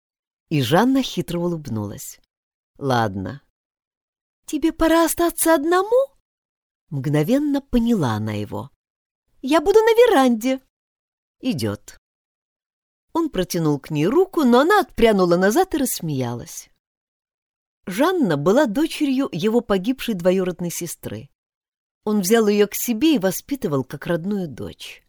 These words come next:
Глядя, как она идет по дорожке, припадая на левую сторону, Дмитрий Коростылев нахмурился.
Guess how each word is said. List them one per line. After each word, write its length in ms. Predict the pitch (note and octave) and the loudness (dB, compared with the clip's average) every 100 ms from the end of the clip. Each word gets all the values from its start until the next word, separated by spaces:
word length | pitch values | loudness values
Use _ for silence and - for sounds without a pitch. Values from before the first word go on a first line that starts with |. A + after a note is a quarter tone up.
| _ _ _ _ _ _ - | _ _ _ _ _ _ -8
Глядя, 420 | D3+ A3+ A3 G3 | 0 2 2 0
как 240 | E3+ - | -2 0
она 180 | F3 F3 | 2 2
идет 280 | F3+ F#3 - | 2 0 -2
по 80 | D#3+ | -2
дорожке, 500 | E3 G3+ G#3+ - D3 | 0 2 -2 -4 -6
припадая 540 | - D3 D#3 F3 D#3 | -6 -4 0 2 2
на 120 | D#3+ | 2
левую 360 | D#3+ D#3 D3+ D3+ | 0 -2 -2 -4
сторону, 640 | - C4 D4 F3+ A#2+ A#2+ _ _ _ - | -4 -2 -2 -2 -2 -6 _ _ _ -10
Дмитрий 520 | D3 G3+ C4 B3 A3 | -2 2 2 2 -2
Коростылев 600 | G3+ F#3 - G3 F#3+ F#3 | 0 -2 -2 -2 -2 -2
нахмурился. 880 | F3+ - B2+ G#2+ G#2 A2 - - | -6 -6 -8 -8 -10 -12 -14 -16